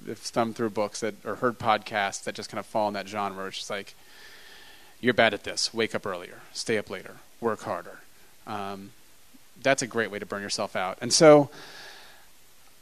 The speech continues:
what I was thinking was, all right, we need a, some kind of forum where we can have instruction and equipment for guys,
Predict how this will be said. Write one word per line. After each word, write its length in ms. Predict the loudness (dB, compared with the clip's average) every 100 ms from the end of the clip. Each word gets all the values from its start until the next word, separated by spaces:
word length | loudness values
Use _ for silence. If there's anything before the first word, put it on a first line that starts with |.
| -20 -8
what 280 | 0 4
I 100 | 6
was 180 | 6 6
thinking 240 | 4 2 0
was, 140 | 0
all 60 | -2
right, 120 | 0
we 140 | 2
need 160 | 2 2
a, 100 | 2
some 460 | 0 -2 0 -2
kind 280 | -4 -6 -6
of 100 | -8
forum 800 | -10 -8 -2 0 0 -4 -8 -4
where 400 | 0 0 0 -2
we 240 | -4 -6
can 180 | -6 -8
have 840 | -8 -4 0 2 0 -4 -8 -14 -18 -20 -20 -20 -20 -20 -20 -20 -20 -20 -8
instruction 600 | -2 0 4 4 4 2
and 80 | 2
equipment 420 | 0 -2 -2 -4
for 160 | -6 -4
guys, 640 | 0 0 -2 -4 -4 -4